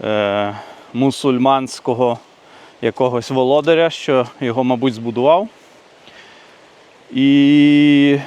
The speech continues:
після Реконкісти, коли іспанці відвоювали ці землі, замок був покинутий і, відповідно, не-, невідомо коли, но він прийшов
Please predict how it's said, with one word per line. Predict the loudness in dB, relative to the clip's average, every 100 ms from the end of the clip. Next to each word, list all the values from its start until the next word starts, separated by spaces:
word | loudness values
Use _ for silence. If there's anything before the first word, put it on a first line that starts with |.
| -4
після | -4 0 2
Реконкісти, | 2 0 -2 -2 -6 -2 -2
коли | 0 0 2
іспанці | 0 0 -2 -2 -2 -2
відвоювали | 0 0 0 2 2 0 -2
ці | -2
землі, | 0 2 2 -2 -2 -10 -20 -20 _ -20 -20 -20 _ -10
замок | -2 -2 -2 -6
був | 0 0 0 -4 -8
покинутий | -8 -2 0 0 0 0 -2 -4
і, | -4
відповідно, | -4 -4 -2 -2 0 -2 -2 -10 -20 _ -20 -20 -20 -20 -20 -20 _ -20 -20 -20 -10
не-, | -2 0 0 -2
невідомо | 0 2 2 0 0 -2 -2
коли, | 0 2 2
но | 0 0 0
він | -2 -4
прийшов | -2 -4 0 -2 -2